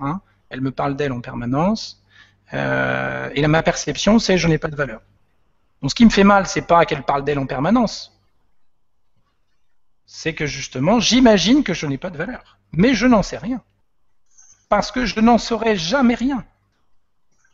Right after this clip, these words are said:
Parce que je ne suis pas dans son corps, je ne suis pas dans sa tête. Et même elle, elle ne sait pas comment elle fonctionne, vous imaginez ? La personne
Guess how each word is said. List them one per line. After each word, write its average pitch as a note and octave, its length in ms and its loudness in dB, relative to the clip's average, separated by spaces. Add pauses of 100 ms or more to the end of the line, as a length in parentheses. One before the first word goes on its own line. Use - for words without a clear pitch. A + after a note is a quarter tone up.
(520)
Parce G#3 180 0
que A3+ 120 -4
je G3 120 -2
ne G#3+ 140 2
suis - 160 -8
pas D#4 220 -4
dans D4+ 100 0
son G3 160 -4
corps, - 480 -12 (480)
je D3 100 -8
ne F3+ 80 -2
suis E3+ 180 -12
pas A3+ 220 -6
dans A3+ 140 -2
sa - 160 -10
tête. - 180 -16 (1300)
Et - 80 -6
même A#3+ 360 4
elle, A#3+ 140 4
elle A3 160 0
ne G3 140 2
sait - 160 -12
pas A3 160 -8
comment A#3 200 -6
elle A3+ 120 -10
fonctionne, G#3 420 -8
vous D3+ 120 -12
imaginez ? A3+ 500 -6 (1300)
La E3 100 -2
personne C4 640 0